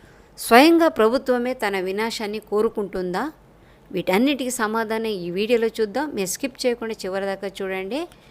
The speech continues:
Welcome to my channel ఎస్కే టీవీ ఇండియా. నేను మీ సుమతి. కర్ణాటకలో రెండో దశ ఎన్నికలు పెండింగ్లో ఉన్నాయి. ఇప్పటికీ మొదటి దశ ఓటింగ్ జరిగింది. అక్కడ గెలుపా ఓటమినా అనే లెక్కలు జోరుగా సాగుతున్నాయి.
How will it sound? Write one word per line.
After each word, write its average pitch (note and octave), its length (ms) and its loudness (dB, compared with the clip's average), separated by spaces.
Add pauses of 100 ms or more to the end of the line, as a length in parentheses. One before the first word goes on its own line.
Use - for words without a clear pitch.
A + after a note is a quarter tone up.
(920)
Welcome C#4+ 280 4
to E4+ 100 2
my D4 140 0
channel C4+ 440 0
ఎస్కే G#3+ 300 2
టీవీ B3+ 300 0
ఇండియా. A3+ 340 -2
నేను A3 400 0
మీ G3 220 -4
సుమతి. F3+ 600 -4 (1160)
కర్ణాటకలో D4 600 6
రెండో B3 300 6
దశ C4 240 4
ఎన్నికలు A3+ 440 2
పెండింగ్లో A#3 540 2
ఉన్నాయి. G3 420 0 (300)
ఇప్పటికీ D4 420 2
మొదటి A#3 420 2
దశ A#3 200 0
ఓటింగ్ G3+ 480 2
జరిగింది. F3 540 -2 (1400)
అక్కడ D4 220 6
గెలుపా C4+ 440 8
ఓటమినా C4 560 8
అనే A3+ 180 0
లెక్కలు G#3 400 0
జోరుగా A3+ 540 6
సాగుతున్నాయి. F#3+ 720 -2